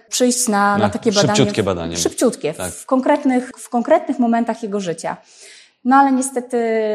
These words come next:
Speaker 1: lekarz, y, no, ci nauczyciele nie mogą tego zrobić na lekcjach wychowania fizycznego, a to byłby doskonały przesiew. Bardzo szybki,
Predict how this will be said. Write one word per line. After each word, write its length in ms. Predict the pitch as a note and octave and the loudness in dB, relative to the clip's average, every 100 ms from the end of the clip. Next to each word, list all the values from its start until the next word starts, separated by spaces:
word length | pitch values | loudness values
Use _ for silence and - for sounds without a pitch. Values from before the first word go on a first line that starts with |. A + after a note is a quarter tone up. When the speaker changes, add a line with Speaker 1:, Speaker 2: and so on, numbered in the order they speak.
| G#3 | 0
Speaker 1:
lekarz, 460 | G3+ G3+ G3+ - - | -2 -4 -6 -8 -4
y, 200 | A3 A3+ | -2 0
no, 240 | A#3 G#3+ | 0 -2
ci 260 | - A#3 A3 | -4 -2 0
nauczyciele 560 | G#3+ G#3+ - G#3 G3 | 0 -2 -2 -2 0
nie 100 | G#3 | 0
mogą 260 | A3+ G#3+ G#3 | 0 0 -2
tego 220 | G3 G3+ | -4 -4
zrobić 520 | G3 F#3 F#3 F#3+ - | -2 -4 -4 -10 -10
na 440 | F#3 F3+ F3+ F3 F3+ | -6 -4 -2 -2 -2
lekcjach 360 | G3 - G3 | -2 -4 -6
wychowania 340 | F#3+ G#3 G#3+ G3+ | -4 -4 -4 -6
fizycznego, 440 | F#3+ G3 G3 F#3 | -10 -8 -2 -2
a 80 | G3+ | 0
to 100 | G3 | -2
byłby 400 | G3 F3+ F3+ F#3+ | -4 -6 -8 -4
doskonały 520 | B3 - A3+ F#3+ F#3+ | -4 -2 -2 -2 -4
przesiew. 400 | - - - - - _ _ _ _ - | -8 -12 -14 -20 -20 _ _ _ _ -6
Bardzo 280 | G#3+ G3+ G3 | -4 -2 -4
szybki, 600 | - A#3 - G3 F#3+ | -4 -6 -6 -12 -12